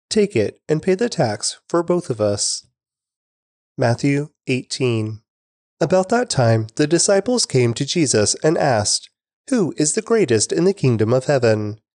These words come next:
Jesus called a little child to him and put the child among them. Then he said, "I tell you the truth, unless you turn from your sins and become like little children,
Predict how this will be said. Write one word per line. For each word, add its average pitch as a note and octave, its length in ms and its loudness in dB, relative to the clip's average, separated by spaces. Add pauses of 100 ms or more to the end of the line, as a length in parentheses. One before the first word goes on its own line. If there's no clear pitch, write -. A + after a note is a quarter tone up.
(120)
Jesus F#3 380 2
called A2 500 2
a D#3 80 2
little F3+ 320 4
child D3 460 0
to D3+ 140 2
him A2+ 440 0 (180)
and D#3+ 160 0
put G#3 160 -2
the A#3+ 80 -2
child G#2 400 0
among A#2 360 -2
them. G#2 340 0 (340)
Then B2+ 480 0
he C3 140 -2
said, G#2 480 2 (340)
"I F3 80 0
tell G3+ 220 0
you G#2+ 180 2
the A2+ 140 2
truth, G#2+ 480 -2 (260)
unless F#3+ 400 0
you B3 100 -2
turn A2+ 340 -2
from D3 180 -2
your F3+ 120 2
sins A2 520 0
and D#3+ 100 -2
become E3 440 0
like A2 260 0
little C3 240 2
children, G#2+ 640 0